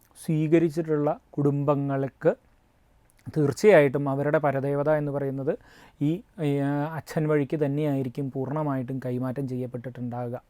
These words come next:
എങ്കിലും അമ്മ വഴിക്ക് കൈമാറ്റം ചെയ്യപ്പെട്ട ദേവതയെയും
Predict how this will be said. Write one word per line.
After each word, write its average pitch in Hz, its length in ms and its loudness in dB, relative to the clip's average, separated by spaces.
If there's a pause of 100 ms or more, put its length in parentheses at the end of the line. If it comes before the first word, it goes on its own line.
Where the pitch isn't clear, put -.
(400)
എങ്കിലും 220 600 6
അമ്മ 185 340 8
വഴിക്ക് 208 320 6
കൈമാറ്റം 175 580 2
ചെയ്യപ്പെട്ട 165 560 2
ദേവതയെയും 147 840 2